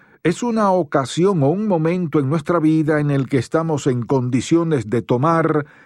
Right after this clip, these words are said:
una decisión que tendrá un impacto positivo en nosotros. Y esa es la razón por la que usted y yo necesitamos discernir bien para poder reconocer si se trata de una oportunidad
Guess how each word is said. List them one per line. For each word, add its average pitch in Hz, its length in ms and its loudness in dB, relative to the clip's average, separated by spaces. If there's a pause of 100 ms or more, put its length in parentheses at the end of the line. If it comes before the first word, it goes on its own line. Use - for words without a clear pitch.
(260)
una 240 400 0
decisión 156 640 0
que 131 200 -2
tendrá 123 460 0
un 127 200 0
impacto 147 840 -2
positivo 113 960 -2 (480)
en 165 180 0
nosotros. 175 600 -4 (640)
Y 101 140 0
esa 120 180 -2
es 120 100 -4
la 131 160 0
razón 151 440 -2
por 139 280 0
la 123 100 -2
que 120 160 -2
usted 156 300 0
y 147 100 2
yo 165 160 2
necesitamos 143 840 0 (340)
discernir 156 880 0
bien 107 480 -4 (500)
para 151 220 0
poder 160 380 2
reconocer 180 800 -2
si 143 160 -2
se 127 160 0
trata 160 400 0
de 120 120 2
una 160 280 0
oportunidad 143 1120 0